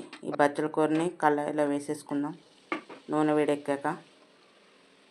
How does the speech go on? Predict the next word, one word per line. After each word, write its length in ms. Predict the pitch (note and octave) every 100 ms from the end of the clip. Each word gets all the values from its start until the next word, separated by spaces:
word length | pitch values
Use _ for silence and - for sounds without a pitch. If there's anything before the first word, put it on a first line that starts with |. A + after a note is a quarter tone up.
| - - - - - - - - - _ - - - - - - - _ - _ - - - - - - - - - - - - - - - -
కలుపుకొని 520 | D#3 D3+ - D#3+ D#3+